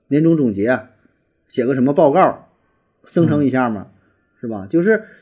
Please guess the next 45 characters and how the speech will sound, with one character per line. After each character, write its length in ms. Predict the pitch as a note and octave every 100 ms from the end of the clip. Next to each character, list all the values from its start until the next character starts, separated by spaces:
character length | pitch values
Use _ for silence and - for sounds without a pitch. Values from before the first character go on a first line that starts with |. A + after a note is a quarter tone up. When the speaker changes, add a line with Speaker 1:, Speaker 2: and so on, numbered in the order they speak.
| -
Speaker 1:
这 160 | C#4
事 100 | G#3+
儿 140 | G#3 -
已 140 | C3+
经 160 | C3 F3
是 80 | G3
离 160 | F3+
咱 100 | F#3
们 120 | F3+
越 80 | A3+
来 120 | E3+
越 140 | F#3+ F#3+
近， 380 | F3 A#3+ G#2+ - _ _ _
啊。 300 | A#2 G2 - _ A#2
Speaker 2:
有 200 | C#3+ -
一 100 | E3+
个 120 | G#3+
说 180 | G#3+ G3
法 160 | C#3+
是 200 | A#2 D3
说， 240 | C3+ D3 C#3
未 100 | D#3+
来 220 | D#3 B2 C#3
人 200 | C#3+ D3
工 120 | D3
智 100 | D#3+
能 180 | C#3 C#3
觉 160 | C3+
醒 320 | C#3+ C3+ A2
能 160 | A2 A#2
不 80 | D3+
能 440 | C3 A#2 C3+ B2+ -
取 220 | - B2+
代 160 | C#3
人 240 | C3+ A#2 A#2
类 160 | D3
成 220 | B2 - A#2+
为 100 | A#2
这 80 |
个 80 | C3
地 160 | B2 C#3+
球 140 | -
的 80 | B2
霸 200 | C#3+ D3
主？ 240 | - -